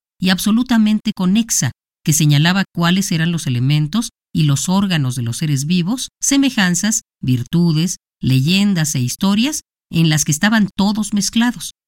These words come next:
los blasones en los que figuraban,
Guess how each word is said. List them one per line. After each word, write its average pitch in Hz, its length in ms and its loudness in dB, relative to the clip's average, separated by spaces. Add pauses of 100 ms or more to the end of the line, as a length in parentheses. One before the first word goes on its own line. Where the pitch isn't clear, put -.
(280)
los 139 220 0
blasones 220 720 0
en 147 200 2
los 127 160 -4
que 135 100 -2
figuraban, 160 640 0